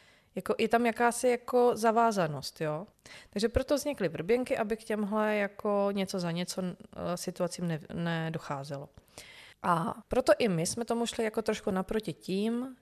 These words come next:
že děláme ty setkání pod vrbou, což je boží projekt. Představte si, eh, od čtvrtka do neděle vyjedete na prodloužený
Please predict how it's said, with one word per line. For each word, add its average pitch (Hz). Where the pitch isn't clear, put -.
že 190
děláme 196
ty 196
setkání 185
pod 143
vrbou, 143
což -
je -
boží 175
projekt. -
Představte -
si, -
eh, 180
od 214
čtvrtka -
do 143
neděle 240
vyjedete 190
na 156
prodloužený 165